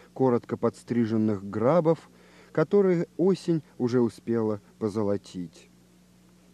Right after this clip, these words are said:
Узнать эти деревья было мудрено, так мастерски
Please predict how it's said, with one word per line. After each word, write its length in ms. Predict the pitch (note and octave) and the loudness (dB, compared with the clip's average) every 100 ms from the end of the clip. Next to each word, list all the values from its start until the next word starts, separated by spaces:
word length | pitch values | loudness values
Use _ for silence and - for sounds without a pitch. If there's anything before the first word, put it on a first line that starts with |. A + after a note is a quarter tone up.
| _ - | _ -10
Узнать 480 | A2+ A2 C#3 C#3 - | -6 -2 0 -2 -4
эти 220 | B2+ A#2+ A#2 | -4 -4 -2
деревья 520 | A2+ A#2+ E3+ D3+ C#3+ | 0 2 0 -2 -2
было 300 | C#3 E3+ E3 | 0 0 0
мудрено, 720 | E3 D3 D3+ D#3+ D#3+ B2+ F2+ - - | 0 0 0 0 -2 -2 -4 -12 -6
так 200 | A#2+ - | -6 -2
мастерски 840 | A2 D3+ D#3+ - D3+ B2+ - C#3 | -2 0 -2 -4 -6 -6 -2 -2